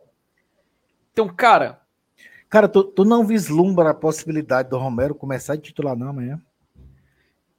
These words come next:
Speaker 1: Elenilson, eu acho que não, cara. Eu acho que um time um pouco
Speaker 2: Não.
Speaker 1: mais móvel pra tentar
Speaker 2: Eu
Speaker 1: se
Speaker 2: tô com essa
Speaker 1: adaptar.
Speaker 2: pulga atrás da orelha, ó, F T, vou nem mentir.
Speaker 1: Tu acha que, então, sairia Galhardo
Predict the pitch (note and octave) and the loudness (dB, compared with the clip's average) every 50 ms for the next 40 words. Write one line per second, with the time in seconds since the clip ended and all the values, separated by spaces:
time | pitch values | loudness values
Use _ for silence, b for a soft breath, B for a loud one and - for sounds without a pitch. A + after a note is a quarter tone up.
0 | _ _ - E3 F3 F3 E3+ E3 F3+ F#3+ F3+ - D#3+ C#3+ C3+ C#3 C3 - - F3 | _ _ -10 -6 -4 -4 -4 -4 -8 -12 -12 -10 -8 -6 -6 -8 -8 -10 -14 -20
1 | - B2+ A#2 A2 G2 G2+ - - G#2+ A#2 A#2+ - _ _ - D3 C3 C3+ C3+ C3 | -20 -18 -16 -16 -16 -18 -20 -20 -20 -20 -20 -20 _ _ -4 2 2 2 2 2
2 | - - - D3+ C#3 - - D3+ C#3+ C3+ C#3 - E3 E3+ - D#3+ D3+ D3 C#3 B2 | -2 -10 -16 -18 -18 -16 -14 -14 -14 -14 -10 -10 -10 -10 -6 -4 -4 -4 -4 -4
3 | - C3 A#2+ B2+ C3+ C#3 C3 B2 B2 A#2+ C#3 C3 - C3 A#2+ _ C3 C3 B2+ B2 | -8 -8 -4 0 2 2 2 0 -4 -6 -8 -8 -8 -10 -10 _ -4 -4 -4 -4
4 | A2+ b b b b b b b b - C#3 C#3+ D#3 D3 C#3+ C#3 D3 D3+ D3 - | -6 b b b b b b b b -10 -4 -2 0 0 2 2 0 0 -2 -4
5 | D3 - B2+ B2+ D3 C#3+ D#3 D#3 C#3+ - B2+ C3 - C3+ C3+ C#3 C#3 D3+ D#3+ D#3 | -4 -2 -2 -2 0 2 2 2 2 0 -6 -8 -6 -4 -4 -2 0 0 0 0
6 | C3 B2 B2 B2+ C#3 D3 D3 - - A#2+ A2 A2 A2 B2+ D3+ D#3+ C#3+ - - B2+ | -2 -2 -4 -4 -6 -8 -8 -8 -8 -8 -6 -6 -8 -8 -8 -8 -10 -10 -14 -14
7 | C3+ D3 - _ _ _ _ _ _ _ _ _ _ _ _ _ _ _ _ _ | -16 -16 -20 _ _ _ _ _ _ _ _ _ _ _ _ _ _ _ _ _
8 | _ _ _ _ _ _ _ _ _ _ _ _ - E3 E3+ E3 E3 E3+ F3 E3+ | _ _ _ _ _ _ _ _ _ _ _ _ -4 0 0 0 0 0 -4 -10
9 | E3+ D#3 D3+ C#3 - C#3+ C3+ C3 C3 B2+ B2+ - _ _ - - - E3 D3 D3 | -12 -14 -14 -12 -10 -10 -10 -10 -10 -12 -16 -18 _ _ -14 -6 -4 -4 -4 -4
10 | C#3 C3 D#3 F#3 F#3+ F3+ F3+ D#3 C#3 C3 B2 A#2+ G#2 G#2 G2+ A2 B2+ | -4 -6 -6 -6 -2 -2 -2 0 0 -2 -2 -2 -4 -6 -12 -18 -20